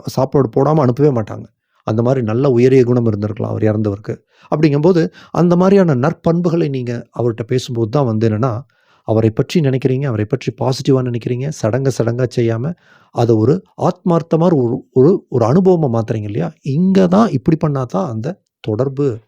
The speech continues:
அந்த இறை வழிகாட்டுதலை புரிந்து கொள்ளும் திறன் அப்படிங்கிறதெல்லாம் கிடைக்கும். இல்லைன்னா சடங்கா மட்டும்தான் இருக்கும். இ-, இந்த மகாலி அமாவாசை போனுச்சுன்னா, அடுத்த ம-, மகாலி அமாவாசை வரும், அதுக்கு அடுத்தது வரும், இப்படி வந்துட்டு தான் இருக்கும் அது.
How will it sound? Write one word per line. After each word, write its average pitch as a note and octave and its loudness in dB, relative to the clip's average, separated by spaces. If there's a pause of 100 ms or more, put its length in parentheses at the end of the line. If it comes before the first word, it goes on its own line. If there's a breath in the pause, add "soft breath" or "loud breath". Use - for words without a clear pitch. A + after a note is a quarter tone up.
(360)
அந்த G#2+ -2
இறை A2+ 2
வழிகாட்டுதலை B2 2
புரிந்து C3 2
கொள்ளும் A#2 0
திறன் B2 -2
அப்படிங்கிறதெல்லாம் G#2+ -8
கிடைக்கும். - -14
இல்லைன்னா B2+ 0 (400)
சடங்கா G#2 -6
மட்டும்தான் G#2 -10
இருக்கும். G#2 -16 (340 soft breath)
இ-, A#2+ -4 (100)
இந்த A#2 2 (480)
மகாலி C#3 2
அமாவாசை B2 4
போனுச்சுன்னா, B2 -2 (400)
அடுத்த F#3 2
ம-, E3 4
மகாலி B2+ 2
அமாவாசை A2+ 0
வரும், G2+ -10
அதுக்கு G3 0
அடுத்தது D#3+ -2
வரும், A2+ 0
இப்படி C3 2
வந்துட்டு C3 2
தான் G3 2
இருக்கும் - -8
அது. G#2+ -16